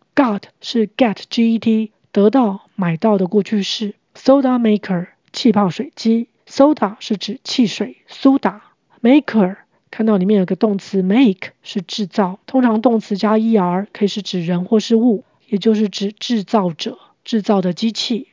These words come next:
我们也可以用soda machine来称呼气泡水机。Machine也是指机器。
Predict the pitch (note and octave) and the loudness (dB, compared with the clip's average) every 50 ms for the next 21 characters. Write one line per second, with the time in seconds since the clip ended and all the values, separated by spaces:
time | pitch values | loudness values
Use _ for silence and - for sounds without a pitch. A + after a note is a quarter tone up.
0 | _ _ _ - A3 A3 A3+ G#3+ F#3+ A#3+ C4 A#3+ A#3+ A#3 A3+ G#3+ - - A#3 A3+ | _ _ _ -2 2 4 4 4 4 4 4 4 4 2 2 0 2 4 4 4
1 | G#3+ A3+ G#3+ G#3+ G3 F#3+ - - - B3+ A#3 G#3+ F#3+ E3+ E3 E3+ F3 E3 - - | 4 4 2 2 0 0 0 0 0 0 2 0 0 -2 -4 -6 -6 -6 -6 -4
2 | G3+ G3 F#3 F#3 G3 G3 G3 - - A3 F#3+ - F3 E3+ D#3+ - G#3 - - - | -4 -2 -2 0 0 -2 -2 -2 -2 -2 0 0 -2 -4 -4 -8 -10 -10 -10 -8
3 | - A3 A3+ A#3 B3 - _ _ _ - G#3 G3 - - C#4 B3 G#3+ F#3 F3+ - | -4 -2 -2 -2 -2 -6 _ _ _ -2 0 0 2 2 2 4 4 2 0 0
4 | - G3 - - - - - - - A3 G#3 - - - - A3+ - - | -2 -6 -6 -8 -10 -12 -12 -10 -8 -8 -8 -8 -8 -8 -8 -8 -10 -10